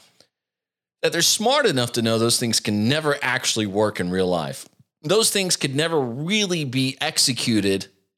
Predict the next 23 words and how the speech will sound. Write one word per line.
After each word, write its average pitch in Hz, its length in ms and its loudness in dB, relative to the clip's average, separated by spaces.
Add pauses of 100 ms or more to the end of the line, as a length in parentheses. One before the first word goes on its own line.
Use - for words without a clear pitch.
in 156 200 0
the 131 80 2
real 135 300 4
world 117 640 4 (1300)
and 135 240 0
allow 151 380 2
us 151 180 2
to 139 100 -2
survive 117 560 2
to - 80 -8
tell 92 500 0
the 92 80 -4
tale. 90 580 0 (1500)
But 170 220 0
what 214 420 -2
we've 170 240 -2
learned 151 640 2 (120)
this 127 280 0
last 104 380 0
week 147 420 0 (720)
is 190 180 0
that 160 360 -2
Biden 175 600 0